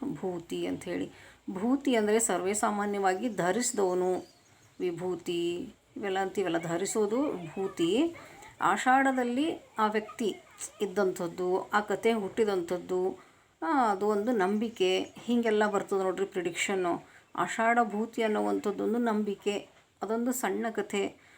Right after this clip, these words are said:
ಮತ್ತು ಹಿಂಗೆ ಹೇಳಲಾಗ್ತದೆ, ಆಷಾಢಭೂತಿ ಅನ್ನೋ ಒಬ್ಬ ವ್ಯಕ್ತಿ ಪಂಡಿತ ಆತ. ಹ್ಮ್. ಆಷಾಢಭೂತಿ ಅನ್ನುವಂಥ ಸಾಹಿತ್ಯದ ಪ್ರಕಾರ ಅಂತ ಕೂಡ ಹೇಳ್ತಾರೆ.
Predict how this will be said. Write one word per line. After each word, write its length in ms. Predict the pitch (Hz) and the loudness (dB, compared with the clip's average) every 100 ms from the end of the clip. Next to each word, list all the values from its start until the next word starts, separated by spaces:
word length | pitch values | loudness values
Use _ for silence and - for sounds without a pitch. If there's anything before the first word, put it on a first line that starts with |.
| _ - | _ -6
ಮತ್ತು 520 | 220 320 285 294 311 | -6 -4 -2 2 2
ಹಿಂಗೆ 300 | 285 240 262 | 2 2 4
ಹೇಳಲಾಗ್ತದೆ, 1000 | 254 226 220 208 208 214 233 330 339 - - | 4 4 4 2 0 0 2 0 -4 -18 -8
ಆಷಾಢಭೂತಿ 960 | - 208 226 254 262 254 226 233 226 233 | -2 0 4 6 8 6 2 -2 -2 0
ಅನ್ನೋ 220 | 208 208 | 2 2
ಒಬ್ಬ 460 | 196 208 254 - 196 | 2 2 2 0 -2
ವ್ಯಕ್ತಿ 500 | 196 - 202 208 - _ - | -4 -4 -8 -8 -10 _ -6
ಪಂಡಿತ 360 | 220 220 220 220 | -2 0 2 4
ಆತ. 280 | 180 - | 2 2
ಹ್ಮ್. 800 | 240 - - _ _ - - - 220 - - - - - | 0 0 -10 _ _ -14 -8 -6 -8 -12 -20 -20 -8 -2
ಆಷಾಢಭೂತಿ 1000 | 214 - 262 262 247 208 233 - 233 | 0 2 2 4 2 0 -4 -2 -2
ಅನ್ನುವಂಥ 600 | 233 - 202 196 196 - 240 269 330 - - _ | 0 0 2 2 0 2 4 6 4 -4 -20 _
ಸಾಹಿತ್ಯದ 600 | - 214 196 - - 226 220 | -4 -2 -2 -6 -4 -2 -2
ಪ್ರಕಾರ 680 | - 202 - 240 233 220 | -2 -4 0 2 4 4
ಅಂತ 340 | 214 208 196 214 | 4 2 2 -2
ಕೂಡ 320 | 208 254 285 277 339 - _ - | -2 0 6 6 4 -6 _ -10
ಹೇಳ್ತಾರೆ. 640 | 196 180 175 160 - 185 | -4 -4 0 0 0 -8